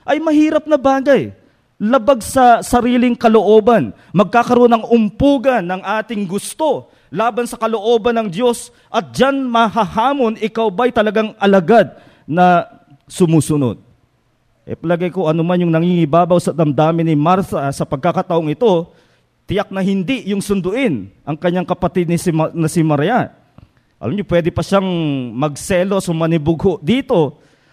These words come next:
"Eh, bakit si Maria agad? Eh, narito pa ako. Gusto ko pang makinig."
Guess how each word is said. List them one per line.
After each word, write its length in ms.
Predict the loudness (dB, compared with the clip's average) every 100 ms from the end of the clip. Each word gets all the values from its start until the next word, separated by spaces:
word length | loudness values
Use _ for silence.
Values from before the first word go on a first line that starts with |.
| _ -12
"Eh, 80 | -6
bakit 320 | -4 -6 -6
si 80 | -4
Maria 320 | 0 0 2
agad? 480 | 2 4 2 0 -8
Eh, 80 |
narito 480 | -4 0 0 0 -2
pa 160 | -2 -2
ako. 320 | 2 2 2 -4 _ _ _ _ _ _ _
Gusto 240 | -8 -8
ko 80 | -6
pang 160 | -2 0
makinig." 640 | 0 -2 -2 -2 -4 -6